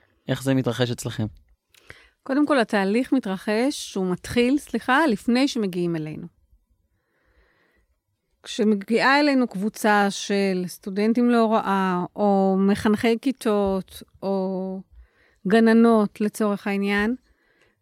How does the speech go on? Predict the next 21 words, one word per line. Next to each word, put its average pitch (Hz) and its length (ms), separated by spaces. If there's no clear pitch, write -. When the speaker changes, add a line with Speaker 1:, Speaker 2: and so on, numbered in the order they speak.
Speaker 2:
כבר 262 320
קודם 302 380
לכן 196 300
הם 196 220
צריכים 233 320
לעבור 254 280
עם 254 100
עצמם 247 380
תהליך 226 320
מאוד 240 160
משמעותי 262 680
של 233 180
בירור, 202 420
מה 220 160
המטרות 262 560
שלשמם 220 380
הם 214 180
באים, 180 380
מה 202 120
הקשיים 269 520
שאית-, - 400